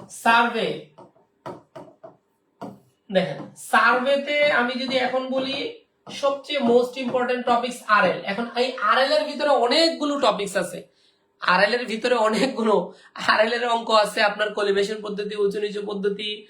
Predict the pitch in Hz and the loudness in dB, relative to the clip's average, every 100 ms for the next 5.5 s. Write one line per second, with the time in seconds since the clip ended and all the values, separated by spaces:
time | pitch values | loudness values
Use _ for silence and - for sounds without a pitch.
0 | _ _ - - 175 180 196 240 254 247 | _ _ -14 -12 -4 0 2 2 0 -2
1 | 226 208 240 226 208 196 208 190 - 185 | -2 0 0 0 0 -2 -2 -4 -2 -4
2 | 160 196 202 208 208 202 175 - 220 208 | -4 -6 -4 -4 -4 -6 -8 -12 -8 -2
3 | 196 185 208 190 196 202 180 196 214 214 | -2 -2 -6 -4 -4 -6 -6 -6 -4 -4
4 | 208 196 202 196 185 185 190 202 202 202 | -4 -2 -2 -2 0 0 2 0 2 0
5 | 202 202 196 208 208 | 0 0 0 -4 -10